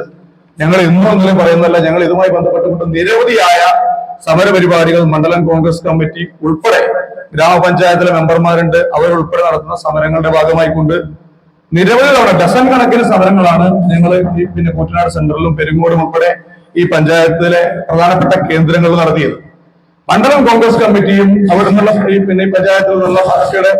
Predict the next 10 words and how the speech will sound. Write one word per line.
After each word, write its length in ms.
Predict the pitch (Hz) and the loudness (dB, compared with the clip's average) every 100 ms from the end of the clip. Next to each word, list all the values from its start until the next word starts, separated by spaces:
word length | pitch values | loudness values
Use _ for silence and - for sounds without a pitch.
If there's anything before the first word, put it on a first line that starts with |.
| 190 | -4
രൂപയുടെ 460 | 185 196 196 196 202 233 - - _ - | -4 -2 0 2 0 -2 -8 -20 _ -2
അഴിമതി 420 | 165 196 254 285 | 2 2 2 2
നടത്തിയെന്ന് 600 | 240 202 208 202 196 208 220 | 2 0 0 0 0 0 -2
സർക്കാർ 360 | 196 202 254 262 | -2 -2 0 2
തന്നെ 200 | 269 269 262 - | 4 2 2 0
കണ്ടുപിടിച്ച് 540 | 214 240 220 240 180 240 233 | -2 -2 -2 -2 0 0 0
വ്യക്തമായിട്ടുള്ള 540 | 214 220 240 233 214 226 | -2 -2 0 0 0 -2
രീതിയിൽ 160 | 220 | 0
മനസ്സിലാക്കി 380 | 208 202 226 226 | 0 0 0 0
കഴിഞ്ഞിരിക്കുകയാണ്. 580 | 208 208 202 165 147 120 | 0 0 0 -2 -2 -4